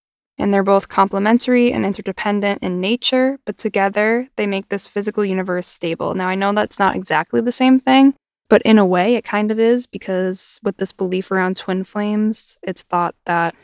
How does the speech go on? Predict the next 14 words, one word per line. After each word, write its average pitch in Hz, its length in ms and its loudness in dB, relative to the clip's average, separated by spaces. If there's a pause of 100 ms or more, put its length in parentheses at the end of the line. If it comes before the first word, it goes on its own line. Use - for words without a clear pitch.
(120)
these 190 240 -2
two 190 180 -2
souls 180 400 -2
come 185 180 -4
together 175 580 -4 (160)
in 196 180 -2
order 180 260 -2
to 175 580 -4
provide 175 380 -6
greater 170 320 -2
good 175 260 -4
for - 140 -4
the 165 100 -6
universe. 196 640 -2